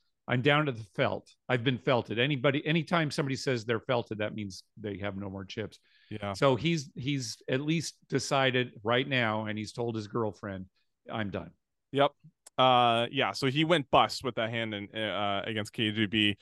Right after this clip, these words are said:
Speaker 2: Driving truck. He gets to, uh, what he calls the judge's game. He, uh, Mikey is in law school.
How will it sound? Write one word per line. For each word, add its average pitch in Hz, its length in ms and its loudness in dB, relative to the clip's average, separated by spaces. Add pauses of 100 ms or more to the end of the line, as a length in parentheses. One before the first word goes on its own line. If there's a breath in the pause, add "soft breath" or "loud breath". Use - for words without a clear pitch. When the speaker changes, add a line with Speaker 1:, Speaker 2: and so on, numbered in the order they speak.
(600 soft breath)
Speaker 2:
Driving 147 360 10
truck. 135 300 8 (120)
He 135 140 2
gets 185 280 6
to, 160 460 8 (420)
uh, 113 380 2
what 135 160 2
he 143 100 6
calls 135 300 6
the 127 100 0
judge's 117 460 0
game. 110 380 0
He, 147 320 4
uh, 127 120 6
Mikey 156 400 6
is 139 160 6
in 131 120 0
law 117 240 4
school. 117 520 0